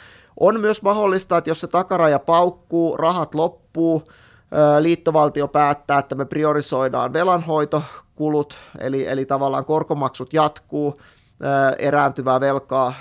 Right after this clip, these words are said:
pyöritetään uudella, uudella velalla. Sitähän voidaan periaatteessa tehdä, että jos, jos niinku uudella velalla maksetaan vanhaa pois, niin se kokonaisvelan määrä ei, ei nouse. Ja samalla niin kuin markkinoilla ajatellaan, että, että tästä tulee niin kuin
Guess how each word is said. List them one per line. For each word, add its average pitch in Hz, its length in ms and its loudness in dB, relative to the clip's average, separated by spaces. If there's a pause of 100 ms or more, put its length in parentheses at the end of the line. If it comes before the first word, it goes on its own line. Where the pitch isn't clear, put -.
(200)
pyöritetään 135 760 -6
uudella, 151 400 -2
uudella 147 420 -2
velalla. 131 400 0 (260)
Sitähän 139 340 -4
voidaan 131 340 -2
periaatteessa 131 500 -4
tehdä, 135 300 -2
että 131 120 -4
jos, - 160 -12 (200)
jos 127 140 -14
niinku 131 220 -10
uudella 139 260 -2
velalla 127 240 -2
maksetaan 127 400 -6
vanhaa 151 320 -2
pois, 147 320 -2
niin 139 80 -10
se 135 60 -10
kokonaisvelan 135 680 -6
määrä 110 320 -8
ei, 113 180 -6 (100)
ei 107 140 -10
nouse. 151 440 -4 (680)
Ja 139 280 0
samalla 147 520 2
niin 131 200 -6
kuin 131 240 -6 (100)
markkinoilla 139 800 0
ajatellaan, 131 640 0
että, 131 360 -8
että - 160 -12
tästä 131 240 -6
tulee 131 440 -2
niin 127 140 -10
kuin 135 140 -10